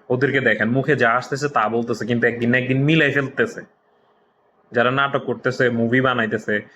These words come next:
বা যে কোনো কিছু বানাইতেছে, তারা কোনো না কোনোভাবে জিনিসটারে বাস্তবে আনার জন্য যা মন চাইতেছে তা করতেছে।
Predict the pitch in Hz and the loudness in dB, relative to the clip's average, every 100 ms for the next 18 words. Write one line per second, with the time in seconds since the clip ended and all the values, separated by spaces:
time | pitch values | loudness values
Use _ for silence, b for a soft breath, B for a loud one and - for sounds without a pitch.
0 | b _ 117 123 127 147 151 147 143 131 | b _ -4 0 0 2 0 -2 -2 0
1 | 123 117 117 117 113 117 - 131 147 151 | 0 -2 -2 0 2 2 2 0 2 2
2 | 147 135 135 131 143 123 127 127 131 131 | 0 0 0 2 0 0 -2 0 2 2
3 | 135 B - 131 - 127 120 117 113 113 | -2 B -4 -4 -2 0 2 2 -2 -4
4 | 110 107 117 131 151 151 131 117 110 113 | -2 0 2 2 0 0 0 -2 -2 -4
5 | 117 98 90 95 _ 98 95 | 0 0 -2 -10 _ -12 -12